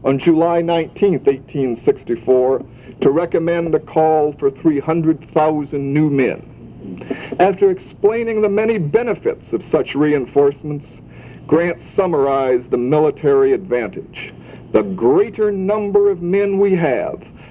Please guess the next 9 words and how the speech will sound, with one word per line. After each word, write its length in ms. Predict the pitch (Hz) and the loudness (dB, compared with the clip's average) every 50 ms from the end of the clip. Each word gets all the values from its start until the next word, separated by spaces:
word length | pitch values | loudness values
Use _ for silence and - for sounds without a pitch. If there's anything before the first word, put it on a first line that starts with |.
| - - - | -10 -2 0
the 100 | 120 - - - - - | 0 0 0 -6 -8 -4
shorter 460 | 190 208 214 202 - 208 208 214 208 - - - - - - - | -2 -2 -2 -2 -2 -2 -2 -2 -4 -10 -18 -20 -20 -20 -12 -8
and 260 | 113 113 - 95 101 | -6 -4 0 0 2
less 180 | 135 190 208 - - - - | 2 0 -2 -4 -8 -6 -4
sanguinary 840 | 196 190 185 165 131 131 135 127 123 120 117 117 117 113 107 - - - - - - - | -4 -2 -2 -2 0 0 0 0 0 0 0 0 2 0 0 -2 -6 -12 -20 -20 -8 -2
will 160 | - 120 110 | 0 0 0
be 220 | 98 92 135 147 151 | 0 0 0 0 2
the 120 | 151 147 | 0 0
war." 500 | 139 135 135 123 107 87 - - - - | 2 2 2 2 2 0 -4 -6 -12 -20